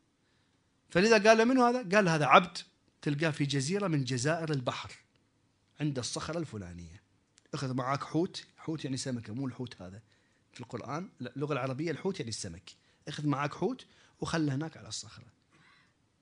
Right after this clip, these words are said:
اللي راح تشوفه هناك عند الصخرة هو صاحب، الصاحب الذي تبحث عنه". فراح، شوف موسى مع عظمته سمع إن في واحد عنده علم، قال: "لازم أروح له". اليوم أنت عندك منابر،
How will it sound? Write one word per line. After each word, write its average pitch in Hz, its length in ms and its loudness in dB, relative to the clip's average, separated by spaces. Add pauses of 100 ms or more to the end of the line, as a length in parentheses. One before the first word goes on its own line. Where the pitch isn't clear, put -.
(600)
اللي 233 160 6
راح 180 140 6
تشوفه 170 340 -2
هناك 165 240 -2
عند 214 180 -2
الصخرة 214 460 -2 (720)
هو 196 280 0 (520)
صاحب، 165 380 0 (840)
الصاحب 139 340 0
الذي 135 280 -2 (120)
تبحث - 340 -8
عنه". - 180 -20 (400)
فراح، 220 460 0
شوف 147 240 -6
موسى 160 460 -4
مع 147 300 -2
عظمته 143 600 -4 (240)
سمع 220 320 4
إن 170 180 2
في 165 80 0
واحد 196 160 6
عنده 180 260 6
علم، 151 400 10 (500)
قال: 123 120 -2
"لازم 123 240 -6
أروح 107 260 -12
له". 87 80 -18 (960)
اليوم 147 280 4
أنت 151 180 2
عندك 143 320 4
منابر، 143 480 4